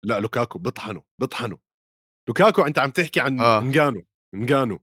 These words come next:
Speaker 1: وباحس هيك لوكاكو by
Speaker 2: آه.
Speaker 1: second round كي أو. بنزيما هيك نايم على الأرض، آآ وجهه عم بيرج.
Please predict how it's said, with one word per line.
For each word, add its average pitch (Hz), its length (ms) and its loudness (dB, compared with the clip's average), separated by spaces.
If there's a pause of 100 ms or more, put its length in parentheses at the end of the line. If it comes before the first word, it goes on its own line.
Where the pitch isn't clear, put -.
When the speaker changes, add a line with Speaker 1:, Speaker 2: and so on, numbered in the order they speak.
(680)
Speaker 1:
وباحس 131 380 2
هيك 190 160 2
لوكاكو 131 720 2
by 135 80 0
Speaker 2:
آه. 156 120 4
Speaker 1:
second 147 380 -2
round 139 280 -4 (400)
كي 135 160 2
أو. 117 300 0 (760)
بنزيما 127 360 0
هيك 123 180 -4
نايم 117 220 -10
على 113 40 -12
الأرض، 113 240 -14
آآ 107 640 -16
وجهه 104 380 -10
عم 95 120 -8
بيرج. 104 260 -6